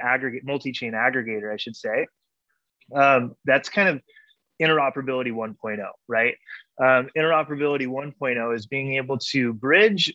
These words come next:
or swap assets across multiple networks. But that's, you know, that's great, right? That's the stepping stone to true interoperability, right? But that's not true interoperability.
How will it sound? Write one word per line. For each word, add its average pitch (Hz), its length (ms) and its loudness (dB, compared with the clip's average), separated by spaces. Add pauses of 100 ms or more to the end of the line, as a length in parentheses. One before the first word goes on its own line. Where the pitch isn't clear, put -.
or 139 180 4
swap 131 520 0 (120)
assets 117 580 -4
across - 480 0
multiple 113 340 -4
networks. - 600 -8 (540)
But 143 340 0
that's, 180 380 2
you 151 100 4
know, 143 80 8
that's 165 240 4
great, 123 500 2
right? 120 280 -2
That's 135 260 -2
the 135 100 -4
stepping 143 480 -2
stone 117 440 -2
to 113 340 -2
true 139 260 2
interoperability, 113 920 0
right? 113 260 -2
But 131 200 2 (420)
that's 143 260 2
not 143 300 0
true 120 220 -4
interoperability. 107 840 -8